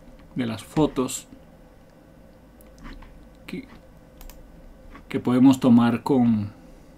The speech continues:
con buenas cámaras, por su fue-, por supuesto. Bueno, el primer archivo, que es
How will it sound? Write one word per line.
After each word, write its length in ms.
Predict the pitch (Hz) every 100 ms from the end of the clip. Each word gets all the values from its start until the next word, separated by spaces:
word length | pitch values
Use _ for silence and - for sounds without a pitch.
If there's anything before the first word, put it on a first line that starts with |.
| - -
con 180 | 127
buenas 300 | 113 135 127
cámaras, 360 | - 170 113 107
por 200 | - 120
su 160 | - -
fue-, 220 | 180 - - - -
por 160 | - 117
supuesto. 480 | - 117 165 - - - - - -
Bueno, 220 | 135 113 - - - - - - - - - -
el 100 | 131
primer 280 | 135 139 202
archivo, 520 | 220 220 220 175 175
que 260 | 156 123 127
es 520 | 135 - - - -